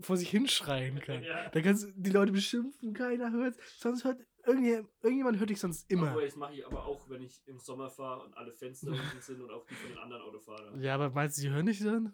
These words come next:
Speaker 2: Nee, ich weiß nicht.
Speaker 1: <laughs> Wenn du an der Ampel
Speaker 2: Weiß
Speaker 1: stehst
Speaker 2: nicht, ob
Speaker 1: und,
Speaker 2: die
Speaker 1: und rüber sagst,
Speaker 2: ich
Speaker 1: „Du
Speaker 2: weiß,
Speaker 1: Arschloch!“
Speaker 2: ich weiß nicht, ob die meine Hupe die ganze Zeit dann hören.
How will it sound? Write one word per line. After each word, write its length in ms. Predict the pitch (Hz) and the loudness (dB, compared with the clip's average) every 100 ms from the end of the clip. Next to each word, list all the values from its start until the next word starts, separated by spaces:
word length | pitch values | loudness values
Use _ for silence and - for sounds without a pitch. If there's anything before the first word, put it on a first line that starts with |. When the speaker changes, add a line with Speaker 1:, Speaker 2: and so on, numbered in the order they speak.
| - | -8
Speaker 2:
Nee, 280 | 262 269 254 | -8 -6 -6
ich 80 | |
weiß 240 | 165 151 139 | -6 -8 -8
nicht. 140 | 175 | -2
Speaker 1:
<laughs> 880 | 202 190 226 - - - - - - | -2 0 0 0 -4 -4 4 4 6
Wenn 80 | 202 | 6
du 100 | 185 | 8
an 60 | |
der 160 | 180 151 - | 6 4 0
Ampel 200 | 170 170 | 0 2
Speaker 2:
Weiß 100 | 175 | 6
Speaker 1:
stehst 260 | 180 202 | 8 8
Speaker 2:
nicht, 0 | |
ob 60 | 214 202 285 - | 6 4 4 4
Speaker 1:
und, 100 | 214 | 4
Speaker 2:
die 40 | |
Speaker 1:
und 100 | 190 | 6
rüber 160 | 220 196 | 8 8
sagst, 260 | 208 - | 6 4
Speaker 2:
ich 140 | 269 160 | 2 8
Speaker 1:
„Du 180 | 269 | 10
Speaker 2:
weiß, 80 | 262 | 12
Speaker 1:
Arschloch!“ 380 | 240 - - 202 | 12 10 6 4
Speaker 2:
ich 60 | 180 175 | 4 4
weiß 100 | - | 2
nicht, 80 | |
ob 100 | 147 - | 0 -4
die 80 | |
meine 260 | 131 131 135 | -6 -6 -6
Hupe 180 | 139 139 | -8 -12
die 100 | 127 | -12
ganze 280 | 127 127 123 | -12 -12 -8
Zeit 200 | 262 117 | -6 -8
dann 100 | 117 | -12
hören. 260 | 117 113 | -14 -16